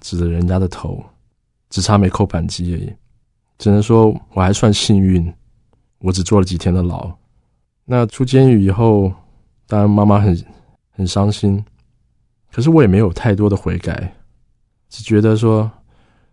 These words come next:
当然我有跟我妈妈说，“对不起，我不会再犯这样的事情。”但是我还是继续的荒废我的学业，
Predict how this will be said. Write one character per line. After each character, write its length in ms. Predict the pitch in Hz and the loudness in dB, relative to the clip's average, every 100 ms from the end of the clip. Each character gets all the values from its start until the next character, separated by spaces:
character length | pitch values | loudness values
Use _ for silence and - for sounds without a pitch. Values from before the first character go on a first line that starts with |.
| _ | _
当 120 | 110 | 0
然 100 | 107 | 2
我 120 | 104 | 2
有 40 | 95 | 2
跟 140 | 107 | 2
我 40 | |
妈 140 | 98 95 | 2 2
妈 200 | 95 98 | 2 0
说 180 | - 95 | -2 -2
，“对 160 | 101 | 0
不 80 | 92 | -2
起， 180 | 85 90 | -4 -6
我 80 | 85 | -6
不 160 | 95 | -6
会 200 | 92 92 | -4 -4
再 200 | 85 85 85 | -2 -4 -6
犯 340 | - 90 82 | -4 -4 -4
这 100 | 87 | -4
样 80 | 85 | -6
的 120 | 85 | -8
事 160 | - 87 | -10 -14
情。” 280 | - - 92 _ _ _ _ | -12 -12 -14 _ _ _ _
但 160 | - 139 | -2 0
是 120 | 156 | 2
我 180 | 127 101 | 0 -2
还 140 | 95 | 0
是 100 | 117 | 0
继 180 | 135 135 | 0 -2
续 220 | 120 123 | -2 0
的 260 | 110 95 90 95 _ _ _ _ _ _ _ | 2 2 0 -6 _ _ _ _ _ _ _
荒 180 | _ 110 | _ -2
废 120 | 120 | 2
我 100 | 110 | 2
的 80 | 90 | 0
学 260 | 90 98 92 | -2 -2 0
业， 240 | 104 92 | 2 0